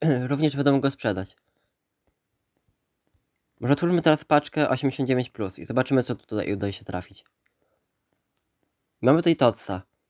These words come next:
Hiszpania, S P i Bayern, więc będzie to Thiago, więc okej. Też całkiem dobre trafi, chyba tego Thiago nawet chyba nie posiadam, więc bardzo fajnie. No i fajnie też byłoby trafić, y, kartę ocenianą na sto, bo właśnie ostatnio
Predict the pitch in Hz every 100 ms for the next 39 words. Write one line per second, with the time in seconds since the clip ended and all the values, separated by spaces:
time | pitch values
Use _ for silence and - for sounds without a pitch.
0 | _ _ _ _ _ _ - 113 - 131
1 | 135 156 170 _ _ _ _ _ _ _
2 | 117 - - 139 175 - _ _ _ _
3 | _ _ _ _ _ - 113 131 160 170
4 | 165 165 160 180 165 110 101 107 110 135
5 | 113 101 - _ _ _ _ 123 131 151
6 | 147 139 139 160 208 202 180 196 180 175
7 | 175 175 165 - 165 160 156 147 107 101
8 | 101 101 101 _ _ _ _ - 117 123
9 | 131 143 180 180 170 160 170 165 156 160
10 | 156 156 147 160 147 - - 139 139 147
11 | 139 151 143 147 143 135 - 147 156 147
12 | 147 143 139